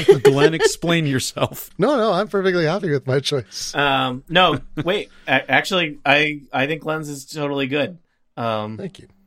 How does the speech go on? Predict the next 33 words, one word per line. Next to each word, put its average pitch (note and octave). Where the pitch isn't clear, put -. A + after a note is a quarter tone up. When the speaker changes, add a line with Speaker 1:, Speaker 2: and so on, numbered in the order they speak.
Speaker 3:
uh, A2+
yeah, C#3
I B2+
have B2+
no D#3
further D#3+
questions. D#3+
Glenn, D3
reveal C3+
nothing. A2
Speaker 2:
I C#3+
think, D#3+
uh, C#3+
I C3+
think D3
Moises A#2+
is, A#2+
I F#3+
don't F3
know. C#3+
I C3
think F3
Moises D3
is A2+
pushing F#3
the D3+
line D3+
here. B2
I A#2+
think D3+
somebody's C#3+
the C3
spy, G#2